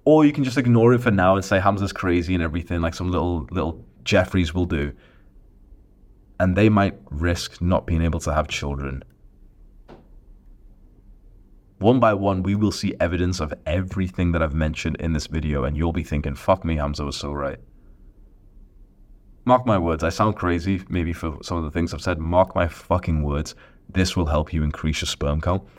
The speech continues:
This will help you increase your testosterone. I'm saying this, like, for your benefit. Like, I'm on your side here.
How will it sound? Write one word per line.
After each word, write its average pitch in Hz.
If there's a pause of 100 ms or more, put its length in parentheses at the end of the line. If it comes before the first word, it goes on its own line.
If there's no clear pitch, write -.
(160)
This 76
will 80
help 76
you 80
increase 76
your 80
testosterone. - (3750)
I'm 82
saying 104
this, 82
like, 78
for 82
your 78
benefit. 69
Like, -
I'm 78
on 80
your 73
side 67
here. 62